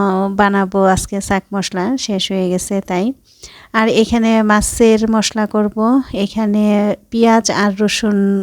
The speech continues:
কেটে নিছি, সাথে জিরা দিব। আর এখানে আদা রসুন আলাদাভাবে করব, তো আদা রসুনটাও কেটে নিছি। আমি অনেক সময় বিভিন্ন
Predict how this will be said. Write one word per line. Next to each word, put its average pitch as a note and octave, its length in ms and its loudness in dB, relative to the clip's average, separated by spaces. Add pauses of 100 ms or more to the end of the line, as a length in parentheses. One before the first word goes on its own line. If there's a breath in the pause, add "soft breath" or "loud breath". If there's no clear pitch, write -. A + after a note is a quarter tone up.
(120)
কেটে G#3 280 -4
নিছি, G3+ 400 0 (220)
সাথে - 400 -4 (100)
জিরা G3+ 300 4
দিব। G3 200 -2 (680 loud breath)
আর G#3 180 0 (100)
এখানে G#3 360 0
আদা G3+ 260 0
রসুন G#3+ 400 0
আলাদাভাবে G3 680 0
করব, G3+ 320 -4 (680 loud breath)
তো - 120 -10
আদা G3+ 220 0
রসুনটাও G#3 560 0
কেটে G#3+ 300 -6
নিছি। G#3 380 0 (840 soft breath)
আমি C4 240 2
অনেক A3+ 260 0
সময় A#3+ 280 2
বিভিন্ন A#3+ 400 2